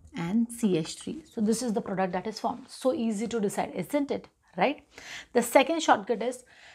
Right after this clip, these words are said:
the hydrogen goes to the carbon with more number of hydrogen. It's simple thing. The rich becomes the richer, right? So across this double bond, you can see that this carbon did not have any hydrogen, but this carbon had one hydrogen.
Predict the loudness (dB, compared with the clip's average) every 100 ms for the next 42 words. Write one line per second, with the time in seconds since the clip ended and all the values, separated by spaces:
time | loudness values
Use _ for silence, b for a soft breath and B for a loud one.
0 | B 2 4 10 10 10 2 2 0 -2
1 | -2 -2 -2 -4 -4 -4 0 2 4 2
2 | -2 0 0 0 0 -2 -4 -4 -4 -6
3 | -2 -2 -2 -8 -12 -14 _ -14 -8 2
4 | 4 4 2 -2 -4 B B B 6 8
5 | 6 2 -2 -2 -2 -2 -2 0 0 0
6 | -6 -8 _ _ 0 0 0 B B 0
7 | 4 6 6 8 6 4 -2 2 0 2
8 | 2 2 2 2 0 0 -2 2 2 4
9 | 0 2 0 0 -2 -4 -4 -6 -2 0
10 | 0 0 -2 -2 -4 -8 _ -6 -4 -2
11 | -4 0 2 2 -2 -2 0 2 2 0
12 | 2 0 0 -4 -6